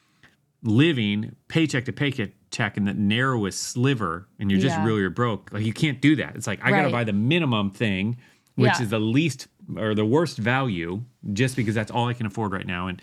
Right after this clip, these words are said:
Speaker 2: Mm-hmm.
Speaker 1: so the point is, is that when
Speaker 2: Yeah.
Speaker 1: you are in this season, the odds are stacked against you. Like
Speaker 2: Mm-hmm.
Speaker 1: that, that's just a fact,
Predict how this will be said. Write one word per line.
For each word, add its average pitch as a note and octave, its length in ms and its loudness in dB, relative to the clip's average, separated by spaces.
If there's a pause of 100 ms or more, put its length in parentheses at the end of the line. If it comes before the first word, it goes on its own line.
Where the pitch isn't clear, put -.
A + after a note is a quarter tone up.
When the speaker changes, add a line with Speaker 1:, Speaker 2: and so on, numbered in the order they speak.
Speaker 2:
Mm-hmm. F3 540 0
Speaker 1:
so D3+ 180 2
the B2+ 140 0
point G3 280 4
is, A#2+ 240 2
is B2+ 100 0
that C3+ 240 0
when A#2+ 280 2
Speaker 2:
Yeah. F3+ 240 4
Speaker 1:
you C#3 60 0
are C3+ 180 0
in D3 160 0
this C3+ 180 -2
season, G#2 380 2
the A2 140 0
odds C3 280 0
are C3 240 -2
stacked B2 400 -4
against G2+ 440 -2
you. - 260 -14
Like F#3+ 160 4 (160)
Speaker 2:
Mm-hmm. - 40 2
Speaker 1:
that, E3 220 0
that's B2 260 -2
just C#3 280 0
a A2+ 80 -2
fact, - 680 -4